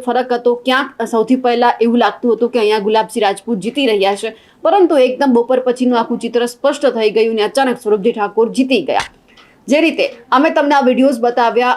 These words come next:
અમે જે વાત કરી, કારણ કે શક્તિસિંહ ગોહિલે જે નિવેદન આપ્યું છે એમના ઉપર આખી વાત કરવામાં આવે છે કે પક્ષ માટે સતત કાર્ય કરતા રહેવું જોઈએ, પરંતુ ક્યાંક ગેનીબેને પક્ષ ભૂલી અને સમાજને વહાલો કર્યો, તેમને લઈને ક્યાંક ગુલાબસિંહ રાજપૂત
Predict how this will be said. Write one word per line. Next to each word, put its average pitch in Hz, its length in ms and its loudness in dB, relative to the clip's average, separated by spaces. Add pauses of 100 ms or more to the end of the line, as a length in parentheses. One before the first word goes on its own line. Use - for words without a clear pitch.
અમે 269 160 2
જે 240 260 2
વાત 208 220 -2
કરી, 220 200 0
કારણ 214 240 0
કે 220 60 -2
શક્તિસિંહ 269 600 -2
ગોહિલે 240 360 2
જે 262 60 4
નિવેદન 226 440 0
આપ્યું 214 300 -4
છે 269 100 0 (160)
એમના 294 320 2
ઉપર 254 200 0
આખી 240 240 -4
વાત 240 200 -2
કરવામાં 233 420 0
આવે 226 240 0
છે 302 80 -8 (800)
કે 226 80 0
પક્ષ 269 400 0
માટે 240 160 0
સતત 247 320 -2 (220)
કાર્ય 226 300 2
કરતા 240 320 0
રહેવું 190 280 -2
જોઈએ, 196 160 0 (280)
પરંતુ 262 440 0
ક્યાંક 311 300 0 (100)
ગેનીબેને 240 520 0 (260)
પક્ષ 262 420 -2
ભૂલી 240 320 2 (180)
અને 214 120 0
સમાજને 247 640 2
વહાલો 202 380 0
કર્યો, 214 240 2 (320)
તેમને 285 320 2
લઈને 233 180 2 (140)
ક્યાંક 254 340 0
ગુલાબસિંહ 226 400 0
રાજપૂત 202 340 -2